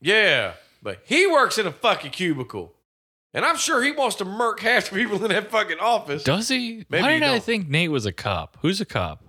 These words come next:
Speaker 1: That's Doherty.
Speaker 2: Oh, that's Doherty. Okay.
Speaker 1: But Nate works in a cubicle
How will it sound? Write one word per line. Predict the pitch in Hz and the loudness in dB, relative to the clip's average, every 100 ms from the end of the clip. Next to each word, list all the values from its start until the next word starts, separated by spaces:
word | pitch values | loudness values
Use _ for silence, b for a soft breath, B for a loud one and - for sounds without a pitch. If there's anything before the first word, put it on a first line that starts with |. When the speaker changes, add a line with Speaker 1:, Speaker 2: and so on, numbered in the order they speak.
| _ | _
Speaker 1:
That's | - 220 - | 0 0 0
Doherty. | 131 147 139 123 104 95 - | 0 0 2 -2 -6 -12 -2
Speaker 2:
Oh, | 101 90 | 0 0
that's | 85 | -2
Doherty. | - 65 - - | -10 -16 -18 -8
Okay. | 147 | 0
Speaker 1:
But | 151 - - _ _ - | 0 -2 -18 _ _ -8
Nate | 131 196 208 208 _ | 0 2 2 -4 _
works | 160 185 175 | -4 -2 -4
in | |
a | 160 | -6
cubicle | 170 175 143 147 139 135 | -6 -6 -6 -4 -4 -6